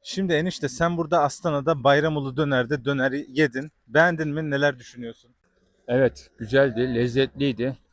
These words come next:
Speaker 2: Yani Türkiye'dekinin aynısını yapmışlar.
Speaker 1: İşte burada Astana'nın eski kısmında şimdi Maxim Gorki adındaki Memleket Akademisi Rus Drama Tiyatrosu. Burada Kazakça olarak öyle yazıyor. Maxim Gorki Drama Tiyatrosu'na geldik.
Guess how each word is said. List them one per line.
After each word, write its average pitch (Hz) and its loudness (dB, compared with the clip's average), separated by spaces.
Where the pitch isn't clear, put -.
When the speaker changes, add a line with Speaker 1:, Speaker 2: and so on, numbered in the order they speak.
Speaker 2:
Yani 101 -10
Türkiye'dekinin 139 -4
aynısını 131 -4
yapmışlar. 110 -2
Speaker 1:
İşte 185 -8
burada 175 -2
Astana'nın 175 -6
eski 156 -12
kısmında 131 -8
şimdi 160 -10
Maxim 156 -6
Gorki 160 -4
adındaki 135 -6
Memleket 143 -8
Akademisi 139 -6
Rus 147 -8
Drama 139 -4
Tiyatrosu. 139 -2
Burada 143 0
Kazakça 147 0
olarak 135 0
öyle 143 2
yazıyor. 131 -4
Maxim 165 -10
Gorki 160 0
Drama 156 -2
Tiyatrosu'na 147 -6
geldik. 123 -6